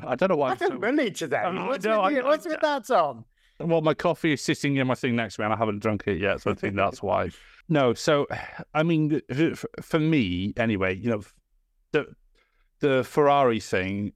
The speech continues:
Speaker 1: I, I, I kind of agree with, with what, with what you said earlier, Tom, where it's like, you know, there's always been these rumours, and Hamilton's always said he'd like to drive for, for Ferrari, but it feels like now it's like,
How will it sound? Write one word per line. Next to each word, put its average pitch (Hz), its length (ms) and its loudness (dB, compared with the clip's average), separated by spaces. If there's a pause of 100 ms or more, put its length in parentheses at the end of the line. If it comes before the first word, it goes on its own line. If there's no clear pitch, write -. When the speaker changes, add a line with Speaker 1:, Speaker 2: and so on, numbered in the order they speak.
Speaker 1:
I, 147 280 -2
I, 156 240 0
I 151 100 2
kind 208 200 0
of 208 60 0
agree 185 180 2
with, 131 180 0
with 120 140 0
what, 120 160 -2
with 117 180 -2
what 113 160 2
you 110 60 -2
said 107 200 -2
earlier, 120 260 0
Tom, 90 380 -2
where 101 280 2
it's - 180 -4
like, 107 240 0 (540)
you 131 80 -2
know, 120 100 -2 (160)
there's 156 200 2
always 190 240 2
been 165 120 4
these 147 160 0
rumours, 113 260 2
and 113 100 0
Hamilton's 120 360 0
always 110 220 2
said 107 220 -2
he'd 104 120 -4
like 107 140 4
to 101 100 -10
drive 104 240 2
for, 98 300 -2
for 87 160 -10
Ferrari, 98 580 4
but 113 280 0 (500)
it 135 100 -4
feels 175 260 2
like 139 160 2
now 107 540 0
it's - 480 -4
like, 113 220 0